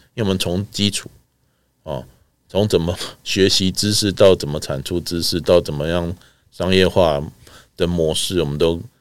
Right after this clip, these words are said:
会，都会跟大家分享。因为这都我自己经历以外，我自己做以外，我还观察了很多人嘛，然后把大家的经验收集起来。那而且现在这个时代，我真的觉得啦，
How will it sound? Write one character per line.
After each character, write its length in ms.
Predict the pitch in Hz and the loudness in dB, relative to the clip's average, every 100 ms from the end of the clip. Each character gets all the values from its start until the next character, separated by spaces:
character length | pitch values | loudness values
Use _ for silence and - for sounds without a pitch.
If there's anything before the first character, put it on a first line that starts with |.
| _ _ | _ _
会， 220 | _ 98 87 - _ | _ -2 -2 -6 _
都 160 | 92 90 | 4 4
会 100 | 92 | 4
跟 180 | 85 | 0
大 80 | 85 | 2
家 120 | 80 | 2
分 240 | 80 78 78 | 0 -2 -6
享。 180 | - - - | -8 -10 -8
因 100 | 85 | -4
为 60 | 92 | 0
这 120 | 95 | 2
都 320 | 90 90 85 - _ _ _ _ _ _ _ _ _ | 4 4 2 -4 _ _ _ _ _ _ _ _ _
我 120 | 90 | 0
自 80 | 101 | 4
己 120 | 131 | 4
经 180 | - 110 | 4 2
历 140 | 107 | 2
以 60 | 85 | 4
外， 140 | 92 95 | 8 8
我 40 | |
自 120 | 82 | 6
己 80 | 98 | 0
做 240 | 69 98 82 | 0 2 4
以 60 | |
外， 200 | 82 87 | 6 6
我 80 | 78 | 4
还 340 | 80 80 87 90 104 _ | 2 2 2 0 -8 _
观 220 | 104 95 | 4 4
察 200 | 104 73 | 2 -6
了 80 | 73 | -6
很 140 | 71 62 | -8 -8
多 260 | 71 76 | -4 -2
人 100 | 76 - | -4 -8
嘛， 100 | - 65 - - - | -16 -16 -18 -20 -14
然 160 | 78 - | -12 -2
后 240 | 117 98 98 - - - - | 2 4 2 -8 -20 -20 -4
把 160 | 82 | 0
大 160 | 71 95 | 6 8
家 180 | 95 92 | 10 8
的 80 | |
经 240 | 80 - 87 | 4 0 0
验 140 | 90 | 0
收 240 | 80 87 82 | 0 0 0
集 200 | - 69 | -2 -8
起 180 | - | -10
来。 60 | - - _ - | -14 -20 _ 2
那 180 | 117 - _ _ | 2 2 _ _
而 80 | 139 | 4
且 120 | 151 | 8
现 140 | 123 165 | 10 12
在 100 | 147 | 12
这 120 | 147 | 12
个 80 | 127 | 10
时 120 | 110 | 10
代， 200 | 120 113 | 10 10
我 100 | 85 | 8
真 100 | 113 | 4
的 80 | 104 | 2
觉 200 | 85 76 | 0 -2
得 140 | 73 | 0
啦， 140 | 67 | -2